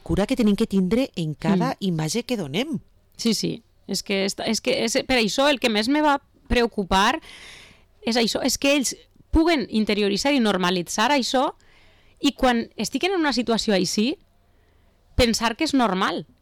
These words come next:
Speaker 2: I no és normal. No... El problema és que no estem avançant res en matèria de, de, d'igualtat.
Speaker 1: I, i en este cas, eh, sí que s'ha fet en diners públics, és dir, això s'ha portat en diners públics, i vostè com a regidora, que segurament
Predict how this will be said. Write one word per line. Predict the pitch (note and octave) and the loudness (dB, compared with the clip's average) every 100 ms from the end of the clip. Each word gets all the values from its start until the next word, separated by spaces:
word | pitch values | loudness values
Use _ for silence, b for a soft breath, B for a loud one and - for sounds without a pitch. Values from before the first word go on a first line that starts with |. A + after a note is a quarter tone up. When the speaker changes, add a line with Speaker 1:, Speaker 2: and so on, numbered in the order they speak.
| - | -4
Speaker 2:
I | A3+ | 0
no | G#3+ G#3+ | 2 2
és | C4+ | 2
normal. | C#4+ C4 G#3 G#3 D#4+ D#4+ - | 2 2 2 0 2 0 0
No... | F#3+ A3 B3 C4 C4 B B B B B B _ A3+ | 0 2 4 4 2 B B B B B B _ 0
El | A3 | 2
problema | G#3+ A3+ E4+ | 4 4 2
és | |
que | - E4 | 2 2
no | D4+ | 2
estem | - C#4 | 2 2
avançant | B3+ A#3 A3 A#3 A3 G#3+ - - | 4 2 0 0 0 -2 -6 -8
res | F3+ A3+ E4+ - - - | 0 2 2 -2 -8 -4
en | A3 | 0
matèria | A3 G3+ G#3+ G#3+ G#3 | 2 2 2 2 2
de, | G3+ G3+ G3 G3 - | 2 0 0 -2 -2
de, | G3 - | -2 -2
d'igualtat. | G3 G#3+ G3 G3 F3 F#3+ G#3 | 2 2 4 2 2 2 4
Speaker 1:
I, | |
i | |
en | A3 | 4
este | B3 C4+ | 2 2
cas, | C#4 - | 0 0
eh, | - G#3 G3 F3+ E3+ | 0 2 2 2 2
sí | G3 | 0
que | G#3 | 0
s'ha | A3+ | -2
fet | A3+ G#3+ | -2 -2
en | G#3+ | -2
diners | G3 F#3+ - | 0 0 0
públics, | - G3+ F3+ F3 D#3+ | 0 2 0 -2 -6
és | C#3+ | -4
dir, | D3 C3+ | -6 -6
això | C#3+ - D#3+ | -10 -8 -6
s'ha | D#3 | -4
portat | - - D3+ | -4 -2 -2
en | D#3 | -2
diners | D#3 - | -4 -4
públics, | D#3+ D3+ D3+ - | -6 -6 -8 -10
i | D3+ | -8
vostè | C#3 D#3 | -8 -6
com | E3 | -4
a | E3 | -4
regidora, | D#3+ D3+ D3+ D#3+ - B - | -2 0 0 0 -2 B -6
que | |
segurament | D3+ D#3 D#3+ F3+ F3 | -4 0 0 0 -4